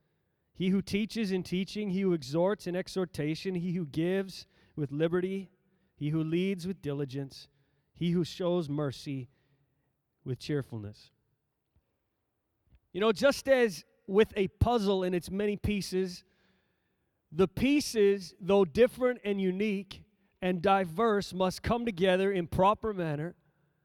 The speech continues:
in unity and harmony, so to create the image, the presentation, the puzzle maker intended to be seen. True? Each of us is a piece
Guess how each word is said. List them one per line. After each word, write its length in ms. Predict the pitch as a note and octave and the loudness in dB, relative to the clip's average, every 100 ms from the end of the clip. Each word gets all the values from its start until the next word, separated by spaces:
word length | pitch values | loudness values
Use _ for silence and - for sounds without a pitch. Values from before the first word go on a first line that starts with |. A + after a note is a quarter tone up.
| _ _ _ _ - | _ _ _ _ 0
in 180 | F3 F3 | 2 4
unity 440 | F#3 G#3 G#3+ A3 | 4 4 2 2
and 100 | F3+ | 0
harmony, 480 | D#3+ F3+ F3+ F3 E3+ | 2 4 2 -2 -2
so 340 | - A3 A3+ | -4 2 4
to 80 | A#3+ | 4
create 560 | - A#3 G#3 F#3 F#3+ - | 0 -2 2 2 0 -4
the 180 | F3+ - | -10 -4
image, 600 | A3+ A3+ F3+ F3 D#3+ - _ _ _ _ _ _ _ _ | -2 0 0 0 -6 -16 _ _ _ _ _ _ _ _
the 80 | E3 | -6
presentation, 1200 | - A3 A3 G3+ G3 - A#3 B3 - G#3 F#3+ F#3 _ _ _ _ _ _ _ | 0 0 2 2 -2 2 2 2 -2 -2 -2 -4 _ _ _ _ _ _ _
the 120 | - | -6
puzzle 420 | C#3+ E3+ F3+ F3 F3 | 0 2 2 2 2
maker 540 | D#3+ D#3 - D#3 C3+ _ _ _ _ _ | 2 0 -2 -4 -4 _ _ _ _ _
intended 520 | C3+ B2 C#3 C3+ C3 | -8 -4 -4 -2 -4
to 60 | C3 | -4
be 120 | C3 | -6
seen. 380 | - D3 A2 G2+ | -6 -8 -8 -4
True? 320 | - A3+ G#3 _ _ _ _ _ _ _ _ | 2 2 0 _ _ _ _ _ _ _ _
Each 280 | A#3+ E4 E4 | 4 4 4
of 120 | A#3 | 4
us 360 | G3+ G#3+ A3+ - | 6 6 2 -4
is 180 | A#3 G#3 | 0 2
a 120 | A3+ | 2
piece 500 | - C4+ C#4 - | 4 2 2 0